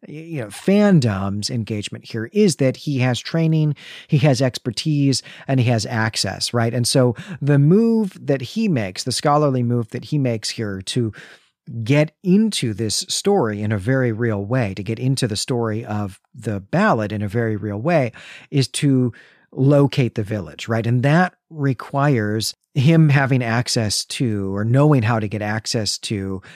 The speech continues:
records of hangings from early modern England. And that is not an easy thing to do, especially if he was doing this, uh, you know, circa, I guess, two thousand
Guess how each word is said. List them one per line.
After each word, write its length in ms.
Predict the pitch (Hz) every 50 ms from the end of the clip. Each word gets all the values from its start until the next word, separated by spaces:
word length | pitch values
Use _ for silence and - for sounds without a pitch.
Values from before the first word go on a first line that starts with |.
| - - 107 -
records 540 | 117 120 127 127 - - 135 123 117 -
of 140 | - 113 95
hangings 640 | - - 139 143 139 123 104 101 101 101 95 - - _
from 480 | _ - - 123 113 110 107 107 98 - _ _ _ _ _ _ _ _ _ _ _ -
early 220 | 127 120 117 113 110
modern 460 | 101 101 104 101 101 98 95 92 - _ -
England. 420 | - 117 104 92 98 - - - - _ -
And 360 | 180 120 110 107 107 107 104 - - - - 110
that 180 | 135 139 180 196
is 160 | 196 139 -
not 280 | 143 143 143 160 160
an 100 | 147 135
easy 260 | 135 143 131 113 131 113
thing 240 | - 131 123 117 104
to 100 | - 117
do, 180 | 104 165 139
especially 360 | 110 98 - 147 143 - - 151
if 80 | -
he 80 | - 127
was 140 | 117 113 101
doing 340 | - 123 117 131 131 117
this, 260 | 101 113 110 98 - - - - - - - - - - -
uh, 400 | - - 107 104 104 104 101 101 101 - _ -
you 120 | 160 135
know, 140 | 117 110 104
circa, 520 | 101 - - 135 117 - - 117 107 98 - _ _ _ _ _ _ _ _ -
I 100 | - 117
guess, 300 | 101 - 113 104 - -
two 260 | - - - - 127 107
thousand 640 | - 123 110 113 117 101 110 110 107 110 107 101